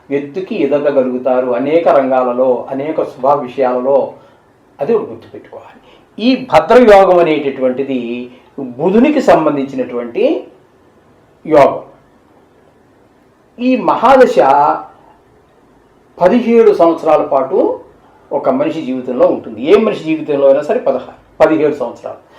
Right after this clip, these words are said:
ఆ పదిహేడు సంవత్సరాలు కూడా ఈ భద్రయోగం ఉన్నటువంటి మనిషి, తగితా జీవితం పక్కన పెట్టండి, ఈ పదిహేడు సంవత్సరాలు మహా వెలుగు వెలిగిపోతారు.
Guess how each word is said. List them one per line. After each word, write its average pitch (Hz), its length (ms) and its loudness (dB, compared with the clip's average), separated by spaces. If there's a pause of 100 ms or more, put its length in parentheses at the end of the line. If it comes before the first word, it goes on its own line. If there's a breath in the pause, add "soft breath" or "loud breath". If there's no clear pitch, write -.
(260 loud breath)
ఆ 196 180 6
పదిహేడు 175 520 2
సంవత్సరాలు 165 500 2
కూడా 120 580 -2 (260 loud breath)
ఈ 185 160 0
భద్రయోగం 175 1080 4 (100)
ఉన్నటువంటి 139 540 -2
మనిషి, 123 600 -8 (280 loud breath)
తగితా 160 440 4
జీవితం 175 420 2
పక్కన 156 220 0
పెట్టండి, 139 440 -4 (1120)
ఈ 156 180 -4
పదిహేడు 143 420 2
సంవత్సరాలు 135 500 -2
మహా 127 340 -2
వెలుగు 147 300 -4
వెలిగిపోతారు. 139 680 -12